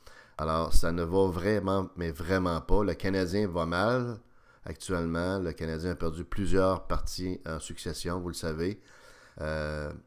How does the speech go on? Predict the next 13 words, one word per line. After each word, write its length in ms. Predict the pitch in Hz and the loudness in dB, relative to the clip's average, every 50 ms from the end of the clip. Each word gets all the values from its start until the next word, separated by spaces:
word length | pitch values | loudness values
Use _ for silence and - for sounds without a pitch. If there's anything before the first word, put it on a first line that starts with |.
| _ _ - - _ _ - | _ _ -20 -20 _ _ -10
et, 400 | 82 82 85 85 85 85 85 82 | -6 -4 -4 -2 -2 -2 -2 -4
euh, 180 | 82 80 80 76 | -4 -4 -4 -2
ce 160 | - - 82 | 0 0 0
n'est 220 | 80 82 80 78 | 0 0 0 4
certainement 500 | - - - - - 92 92 92 90 85 | 10 12 12 12 12 12 2 2 0 -2
pas 200 | 78 - 98 95 | 0 2 2 2
attri-, 320 | 85 87 87 80 82 - - - | 2 0 -2 -2 -2 -4 -4 -4
attribuable 560 | 95 92 - - 92 85 90 95 95 90 92 | -6 -2 -2 -2 0 2 2 2 2 2 0
uniquement 480 | 87 87 80 71 - 90 92 101 104 - - | -2 -2 -4 -6 -4 -2 -2 -2 -2 -2 -4
à 180 | 87 87 90 | -4 -4 -2
Gary 280 | 82 87 85 85 85 80 | 0 0 0 0 0 0
Price. 320 | - 85 82 82 82 - | 0 0 0 2 6 8
Cependant, 640 | - - 92 87 - 82 78 78 80 87 90 92 98 | 8 8 8 4 -2 -2 -4 -2 -2 -2 -2 -4 -4